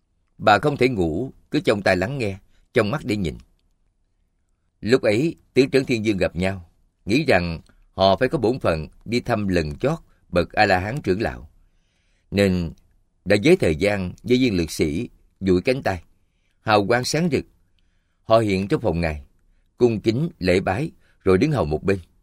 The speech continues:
Tôn giả biết chuyện này nên dùng thần thông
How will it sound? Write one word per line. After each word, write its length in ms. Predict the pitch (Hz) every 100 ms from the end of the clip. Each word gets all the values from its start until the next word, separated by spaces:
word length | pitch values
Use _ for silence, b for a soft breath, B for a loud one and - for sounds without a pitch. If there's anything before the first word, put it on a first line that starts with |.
| _ _ _ _ _ _ _ -
Tôn 160 | 151
giả 120 | 107
biết 160 | 95 180 -
chuyện 160 | 95
này 280 | 92 80 71 - _
nên 380 | 107 104 95 90 - _ -
dùng 220 | 95 95
thần 200 | 95 87
thông 240 | 117 104